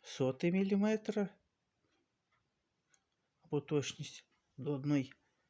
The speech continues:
сотої міліметра, точніше. І похибка можлива від нуля до двох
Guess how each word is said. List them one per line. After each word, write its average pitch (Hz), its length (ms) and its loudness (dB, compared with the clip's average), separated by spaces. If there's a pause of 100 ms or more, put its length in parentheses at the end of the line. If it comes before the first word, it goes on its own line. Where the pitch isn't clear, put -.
(720)
сотої 135 400 -4
міліметра, 127 560 0
точніше. 135 600 -4 (500)
І 143 100 -4
похибка 180 520 0
можлива 151 520 2
від 127 140 0
нуля 131 420 0 (460)
до 143 400 0 (720)
двох 143 480 0